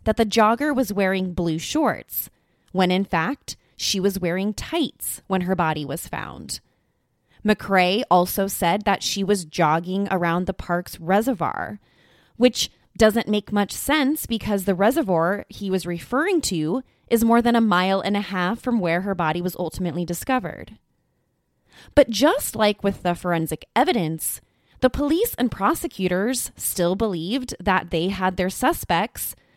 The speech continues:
even if their stories about that night didn't make much sense,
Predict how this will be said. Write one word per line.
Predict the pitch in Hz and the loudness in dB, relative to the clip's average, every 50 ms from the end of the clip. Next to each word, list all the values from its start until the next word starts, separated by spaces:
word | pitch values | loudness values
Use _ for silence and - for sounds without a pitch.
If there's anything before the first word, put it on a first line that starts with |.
| _ _ | _ _
even | 202 196 190 190 220 - | -2 0 2 4 4 4
if | 151 208 220 - | 2 0 -2 -2
their | - 196 202 | -2 -2 0
stories | 220 - - - 170 151 156 165 185 202 196 | 0 -2 -4 -2 -2 -2 0 0 0 0 0
about | 202 170 160 160 - - | 0 0 0 -2 -2 -2
that | 170 170 - - | -2 -2 -2 -2
night | 160 160 147 185 214 - | -4 -2 -2 -4 -4 -4
didn't | - 170 160 175 170 - | -4 -4 -4 -4 -4 -4
make | 170 170 170 - - | -6 -6 -6 -6 -4
much | 190 190 - - - | -4 -4 -4 -6 -4
sense, | - 320 349 254 214 254 277 - - - | -2 0 0 0 0 -2 -4 -6 -10 -10